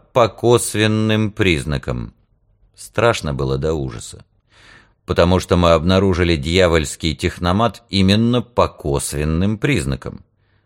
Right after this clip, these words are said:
Заросли на том конце канала вдруг посыпались серым пеплом. Почти сразу же вслед за этим из них, пятясь раком, выступили два пехотинца.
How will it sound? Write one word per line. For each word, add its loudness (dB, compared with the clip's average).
Заросли 4
на 2
том 0
конце 0
канала 2
вдруг -2
посыпались 0
серым 0
пеплом. -4
Почти 0
сразу 0
же 2
вслед -2
за 0
этим 0
из -4
них, 0
пятясь 0
раком, 2
выступили -2
два 2
пехотинца. -4